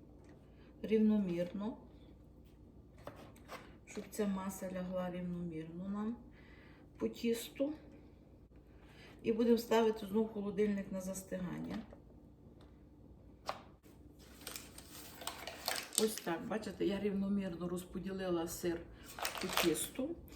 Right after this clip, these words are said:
І тепер ставлю його в холодильник, для, щоб воно нам застигло. І як застигне, тоді буду зверху викладати клубнікою. Я вже клубнічку наготовила, бачите,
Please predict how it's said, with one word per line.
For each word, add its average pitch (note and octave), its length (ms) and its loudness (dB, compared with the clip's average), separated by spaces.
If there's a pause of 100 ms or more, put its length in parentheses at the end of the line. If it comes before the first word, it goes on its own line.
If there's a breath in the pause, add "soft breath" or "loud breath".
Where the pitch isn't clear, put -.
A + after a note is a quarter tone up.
(140 loud breath)
І F3 40 -6
тепер G#3+ 320 2
ставлю G3+ 400 2
його F#3 240 0
в F3+ 60 -2
холодильник, F#3+ 640 2
для, F3 260 0 (200 loud breath)
щоб F3 200 -4
воно F#3 220 0
нам F3 180 2
застигло. F3 840 0 (1500 loud breath)
І F3 80 4
як F3+ 140 6
застигне, G#3 680 6 (300 loud breath)
тоді G3+ 200 2
буду G3 220 4
зверху F#3 360 2 (180)
викладати F3+ 540 4
клубнікою. D#3+ 600 -6 (2000 loud breath)
Я F#3+ 60 0
вже F#3 140 0
клубнічку F3+ 500 -2
наготовила, F3 640 2
бачите, F3+ 480 -4